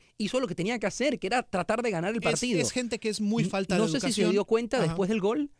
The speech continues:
Speaker 1: del Toronto F C, eh, el, el portero de los Tigres de, de Monterrey le lanza la pelota a Josie Altidor.
Speaker 2: Sí.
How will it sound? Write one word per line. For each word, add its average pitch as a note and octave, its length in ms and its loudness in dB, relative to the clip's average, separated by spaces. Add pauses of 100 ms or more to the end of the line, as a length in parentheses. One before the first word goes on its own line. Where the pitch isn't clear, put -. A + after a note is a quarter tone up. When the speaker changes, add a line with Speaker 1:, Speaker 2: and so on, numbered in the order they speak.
(120)
Speaker 1:
del D#3+ 180 -2
Toronto F#3 340 0
F E3 200 0
C, A3+ 320 -2
eh, D3 500 -2
el, D3+ 340 -2
el D#3+ 140 -4
portero A3+ 320 0
de A3+ 40 2
los E3 100 -2
Tigres G#3+ 420 -6
de, D3 200 0
de D3+ 140 -2
Monterrey E3 360 0
le F#3+ 100 4
lanza B3+ 240 0
la F#3+ 100 0
pelota A3 380 0
a D3 80 -2
Josie C#3+ 260 0
Altidor. A#2 360 0
Speaker 2:
Sí. D3+ 180 -4